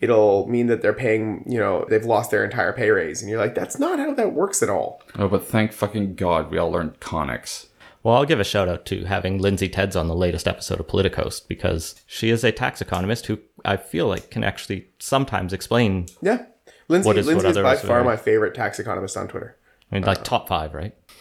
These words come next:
Speaker 1: Well, she's top of my list, uh,
Speaker 3: Yeah.
Speaker 1: with Trevor Tombe, uh, Rob,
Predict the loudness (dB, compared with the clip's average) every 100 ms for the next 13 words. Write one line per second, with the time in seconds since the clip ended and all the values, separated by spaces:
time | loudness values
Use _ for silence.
0 | -8 -2 -2 -2 -4 -6 -8 -6 -4 -2
1 | 0 -2 -2 -8 -2 0 0 0 -2 -2
2 | 0 0 0 0 2 4 4 2 0 0
3 | 2 0 0 2 2 2